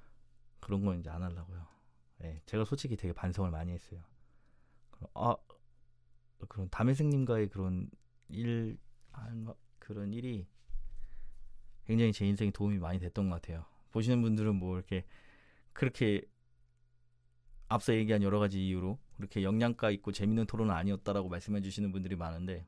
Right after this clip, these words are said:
전 제 인생에서 굉장히 유익했던, 음, 에피소드였던 것 같아요. 그 몇 주간이 그 사람, 그, 그분과 엮였던 며칠간이,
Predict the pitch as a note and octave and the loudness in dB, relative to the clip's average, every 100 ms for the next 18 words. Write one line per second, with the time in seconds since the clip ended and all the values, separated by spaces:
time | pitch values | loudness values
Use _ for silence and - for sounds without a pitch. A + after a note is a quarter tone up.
0 | _ _ _ _ _ _ - _ _ _ | _ _ _ _ _ _ -20 _ _ _
1 | _ - - - G2 G2 G2 G2+ G2 F#2+ | _ -20 -20 -2 2 4 4 4 4 2
2 | F2+ G2+ G2 G2+ F2+ F#2+ G2 F#2+ - F#2 | 0 -2 0 0 0 -2 -2 -4 -4 -4
3 | E2+ - - _ _ - _ _ _ _ | -4 -10 -20 _ _ -20 _ _ _ _
4 | _ _ _ _ - G#2 F#2 - A#2 A#2 | _ _ _ _ -12 -8 -6 -4 -2 0
5 | A2+ G2+ G2+ F#2+ F2+ - E2 D#2+ - F#2+ | 4 4 4 2 0 0 -4 -4 -6 0
6 | F#2+ F#2+ G2+ G2 F#2+ A#2 - - A2 A2+ | 2 2 2 4 4 2 -4 -2 2 4
7 | G#2+ - A#2+ A2 G#2 - A2 B2 A2+ F#2+ | 4 2 2 4 4 0 2 6 6 6
8 | - G#2 G2+ F2+ - G2+ F#2+ F#2 | 4 2 4 2 0 0 2 2